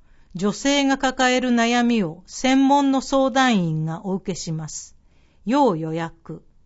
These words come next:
電話、市役所、内線一零五五。消費生活相談。月曜から金曜、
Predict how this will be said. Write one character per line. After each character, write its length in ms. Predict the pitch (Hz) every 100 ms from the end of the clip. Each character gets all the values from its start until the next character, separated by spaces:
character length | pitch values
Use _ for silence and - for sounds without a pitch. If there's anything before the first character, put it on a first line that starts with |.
| _ _ _ -
電 380 | 170 220 226 220
話、 260 | 214 202 - _ _
市 220 | - -
役 320 | 247 269 269 -
所、 300 | - 160 - _ _ _ -
内 240 | 196 240
線 500 | 269 - 240 226 220 - _ _
一 340 | 208 - 269 262
零 300 | 269 208 160
五 360 | 196 190 196
五。 380 | 185 190 165 - _ _ _ _ _ _ _ - _ _ _ _ _ _ _ _
消 340 | - - 285 302
費 120 | -
生 320 | - 269 262
活 260 | 262 247 -
相 360 | - 220 170
談。 240 | 165 156 160 _ _ _ _ _ _ _ 185
月 320 | 220 220 302
曜 240 | 311 285
か 140 | - 160
ら 140 | 156
金 400 | - 190 196 190
曜、 360 | 180 160 170